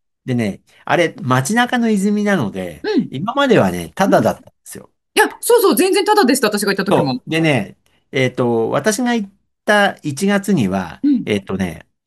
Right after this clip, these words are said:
Speaker 1: 一時間待ちぐらいでしたね。
Speaker 2: えー？
Speaker 1: あの、タダなんだけど。
Speaker 2: <laughs> えー？
Speaker 1: そのコイン投げるのに一時間待ち。
Speaker 2: そうなんですか？
Speaker 1: だから私はあの、もう並ばずに、
Speaker 2: うん。
Speaker 1: 外からあの、泉の雰囲気だけ見て、
Speaker 2: うん、うん。
Speaker 1: コインは投げられなかったんです。
Speaker 2: へ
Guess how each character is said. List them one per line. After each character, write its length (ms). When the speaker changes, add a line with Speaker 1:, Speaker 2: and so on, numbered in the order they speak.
Speaker 1:
一 280
時 100
間 200
待 140
ち 80
ぐ 80
ら 100
い 40
で 80
し 80
た 80
ね。 100
Speaker 2:
え 1040
ー？ 0
Speaker 1:
あ 40
の、 100
タ 120
ダ 120
な 120
ん 80
だ 100
け 100
ど。 180
Speaker 2:
<laughs> 180
え 440
ー？ 0
Speaker 1:
そ 80
の 160
コ 180
イ 80
ン 100
投 140
げ 120
る 80
の 80
に 120
一 180
時 80
間 160
待 360
ち。 40
Speaker 2:
そ 100
う 20
な 280
ん 60
で 20
す 20
か？ 20
Speaker 1:
だ 20
か 40
ら 60
私 80
は 80
あ 60
の、 80
も 340
う 20
並 260
ば 120
ず 120
に、 320
Speaker 2:
う 80
ん。 40
Speaker 1:
外 220
か 140
ら 160
あ 60
の、 360
泉 380
の 140
雰 300
囲 20
気 100
だ 140
け 100
見 160
て、 220
Speaker 2:
う 60
ん、 60
う 220
ん。 60
Speaker 1:
コ 120
イ 60
ン 60
は 80
投 120
げ 100
ら 120
れ 60
な 100
か 100
っ 60
た 120
ん 80
で 80
す。 100
Speaker 2:
へ 60